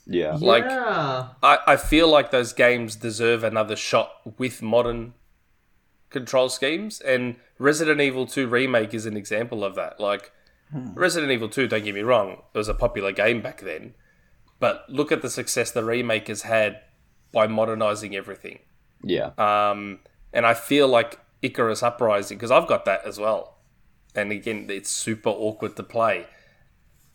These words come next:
Speaker 2: I'd, I'd love for a game like that to get a second chance with
Speaker 4: Mm-hmm.
Speaker 2: modern controls.
Speaker 4: Yeah,
Speaker 2: It'd
Speaker 4: even with, like,
Speaker 2: be
Speaker 4: I R gyro controls would be a lot less,
Speaker 2: Yeah.
Speaker 4: a lot more comfortable.
Speaker 1: Yeah.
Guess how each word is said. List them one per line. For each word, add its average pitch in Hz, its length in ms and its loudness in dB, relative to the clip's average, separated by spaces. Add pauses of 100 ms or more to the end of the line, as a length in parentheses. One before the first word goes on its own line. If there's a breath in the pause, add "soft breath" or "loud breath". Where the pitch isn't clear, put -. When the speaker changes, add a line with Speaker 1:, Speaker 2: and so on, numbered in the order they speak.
(180)
Speaker 2:
I'd, 135 240 0
I'd 123 200 0
love 135 300 6
for 135 120 2
a 123 60 2
game 110 300 4
like 107 140 -2
that 107 180 -2
to 110 80 -8
get 101 220 -4
a 107 40 -2
second 110 360 -6
chance 131 560 -6 (100)
with - 400 -10 (760)
Speaker 4:
Mm-hmm. 139 320 -10
Speaker 2:
modern 107 400 2
controls. 113 680 -6 (160)
Speaker 4:
Yeah, - 240 -6
Speaker 2:
It'd 185 120 -8
Speaker 4:
even 160 140 -2
with, 160 100 -4
like, 123 140 4
Speaker 2:
be 101 40 0
Speaker 4:
I 110 180 6
R 113 260 4
gyro 110 420 -2
controls 107 480 -6
would 113 80 -10
be 110 240 -4 (680)
a 135 60 0
lot 117 260 4
less, 107 380 -4
Speaker 2:
Yeah. 170 300 6
Speaker 4:
a - 20 4
lot 160 180 8
more 123 100 0
comfortable. - 480 -10 (540)
Speaker 1:
Yeah. 82 300 -4